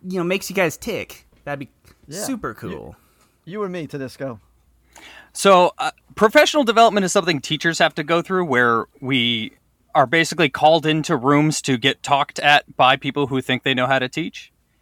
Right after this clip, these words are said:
Speaker 3: And they are
Speaker 1: Mm.
Speaker 3: absolute torture.
Speaker 1: <laughs>
Speaker 3: So, Mealy had this amazing idea for unprofessional development
Speaker 1: Ooh.
Speaker 3: because he, he had this realization that we learn best as teachers when we're just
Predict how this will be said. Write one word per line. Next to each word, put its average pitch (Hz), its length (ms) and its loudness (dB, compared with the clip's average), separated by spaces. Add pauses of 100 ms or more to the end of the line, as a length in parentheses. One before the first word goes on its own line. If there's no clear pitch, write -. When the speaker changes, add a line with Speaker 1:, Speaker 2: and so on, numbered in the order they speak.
(240)
Speaker 3:
And 127 640 2 (240)
they 151 260 2
are 123 260 2 (320)
Speaker 1:
Mm. 220 300 -10
Speaker 3:
absolute 170 420 2
torture. - 480 -6 (200)
Speaker 1:
<laughs> 392 80 2 (380)
Speaker 3:
So, 131 460 2 (580)
Mealy 233 360 4
had 208 140 6
this 180 160 0
amazing 170 380 2
idea 151 320 4
for 117 380 0 (320)
unprofessional 131 840 2
development - 640 -12
Speaker 1:
Ooh. 120 320 -20
Speaker 3:
because 120 720 -2
he, 170 300 -4
he 208 240 0
had 175 260 4
this 143 260 -4
realization 143 520 2
that 127 160 2 (160)
we 160 260 0
learn 143 340 2 (100)
best 160 300 2
as 131 140 -2
teachers 139 400 -4
when 117 120 -4
we're 135 100 0
just 139 280 -2